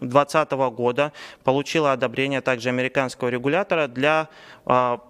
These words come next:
как предиктивный биомаркер в ответе на иммунотерапию.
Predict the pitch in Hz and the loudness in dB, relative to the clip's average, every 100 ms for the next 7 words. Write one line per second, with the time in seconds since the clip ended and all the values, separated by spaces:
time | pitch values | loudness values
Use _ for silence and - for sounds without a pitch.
0 | _ - 147 - 147 147 - 170 156 127 | _ 0 0 0 -4 -4 -2 -2 -2 0
1 | 131 131 139 175 - 160 147 - - 127 | 0 0 2 0 0 -4 -4 -4 -2 0
2 | 156 151 143 135 135 - - 135 143 143 | -2 -2 -2 -2 -4 -8 -6 -2 0 -2
3 | 143 139 139 - 139 107 | 0 0 -2 -4 -4 -4